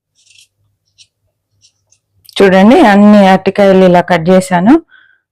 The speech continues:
ఆ, చక్కగా కారం కూడా ప్రిపేర్ చేసుకోవాలి మనం. దానికంటే ముందు ఇప్పుడు ఇది, ఆ,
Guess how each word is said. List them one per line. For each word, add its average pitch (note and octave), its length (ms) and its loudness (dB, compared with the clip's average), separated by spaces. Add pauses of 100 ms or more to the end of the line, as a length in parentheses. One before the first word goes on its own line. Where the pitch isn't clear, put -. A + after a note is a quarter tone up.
ఆ, F3 200 -4
చక్కగా G3 480 -2
కారం G3 460 -2
కూడా F#3+ 220 0
ప్రిపేర్ F#3+ 440 -2
చేసుకోవాలి F3 600 -2
మనం. F#3 340 -2 (360)
దానికంటే A3 400 0
ముందు G#3+ 280 0
ఇప్పుడు G3 260 -4
ఇది, G#3 240 0 (880)
ఆ, F3 300 -2